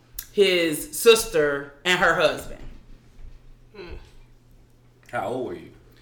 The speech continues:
Speaker 1: By this time, once I had my daughter, I was sixteen.
Speaker 3: Okay. And how long did you continue to stay with him?
Speaker 1: Um, probably until she was three months. Um,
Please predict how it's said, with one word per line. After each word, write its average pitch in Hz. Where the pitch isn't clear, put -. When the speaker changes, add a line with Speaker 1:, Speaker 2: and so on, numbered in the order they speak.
Speaker 1:
By 208
this 254
time, 202
once 196
I 175
had 180
my 156
daughter, 160
I 151
was -
sixteen. -
Speaker 3:
Okay. -
And 110
how 147
long 143
did 117
you 127
continue 110
to 98
stay 101
with 92
him? 85
Speaker 1:
Um, 196
probably 247
until 202
she 220
was 175
three 190
months. 160
Um, 139